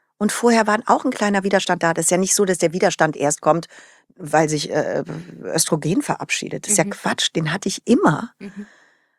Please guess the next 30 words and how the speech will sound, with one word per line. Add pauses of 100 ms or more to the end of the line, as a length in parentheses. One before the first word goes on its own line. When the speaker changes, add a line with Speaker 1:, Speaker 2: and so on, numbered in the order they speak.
(140)
Speaker 1:
Aber
jetzt
fehlt
mir
das
Gesicht. (160)
Speaker 2:
Ja. (200)
Speaker 1:
Mir
gef-,
mir
fehlt
das
Gesicht
dazu,
Speaker 2:
Mhm. (100)
Speaker 1:
dass,
ähm,
dass
ich
sa-,
dass
ich
das
weglächel. (680)
Sondern
es,
ich
merk
so,
nee,